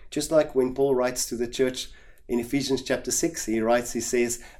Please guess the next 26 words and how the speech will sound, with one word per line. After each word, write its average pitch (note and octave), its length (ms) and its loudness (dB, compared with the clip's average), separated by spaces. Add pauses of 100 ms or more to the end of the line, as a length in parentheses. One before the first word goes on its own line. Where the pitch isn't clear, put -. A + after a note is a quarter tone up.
"Our A#2+ 120 0
battle C#3+ 420 0
is A#2 160 0
not B2 160 0
against A2+ 320 -4
flesh B2+ 220 -2
and A2+ 120 -2
blood, A#2 320 -2
but A#2 120 -2
against C3 340 -2
principalities, A#2 640 -4
powers, G#2 580 -6 (260)
and A2 160 -6
rulers A2 300 0
of E2+ 80 -14
this G2+ 220 -6
age." E2 360 -10 (720)
This, D3 300 -2 (340)
this A#2 140 -4
story, A#2 440 -2
this - 420 -6 (100)
revelation A#2 800 -2 (500)
is G#2 200 -6
written C3+ 440 -2
to C#3+ 160 0
reveal, B2 840 -2